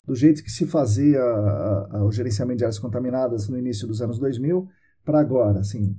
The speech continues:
investigação, remediação, é claro que vai ter a, o material, a tecnologia, mas o jeito de pensar, de, de pensar uma investigação, pensar uma remediação, o que mudou de lá pra cá?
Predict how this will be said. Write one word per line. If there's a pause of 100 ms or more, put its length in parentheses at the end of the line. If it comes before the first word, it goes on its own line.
(260)
investigação,
remediação, (400)
é
claro
que
vai
ter
a, (300)
o
material,
a
tecnologia,
mas (220)
o
jeito
de
pensar,
de,
de
pensar
uma
investigação,
pensar
uma
remediação, (260)
o
que
mudou
de
lá
pra
cá?